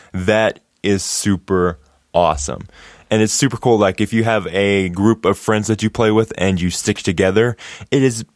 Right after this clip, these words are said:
awesome. It's like standing next to the extraction cart. That's how fast it is. This is illustrated via an icon above the endgame soldier.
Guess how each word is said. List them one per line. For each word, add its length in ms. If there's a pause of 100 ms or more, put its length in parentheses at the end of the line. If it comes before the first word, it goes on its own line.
(380)
awesome. 400
It's 100
like 160
standing 360
next 240
to 120
the 140
extraction 640
cart. 340 (640)
That's 280
how 120
fast 440
it 100
is. 220 (680)
This 320 (160)
is 300
illustrated 640
via 340
an 180
icon 540
above 540
the 160
endgame 500
soldier. 560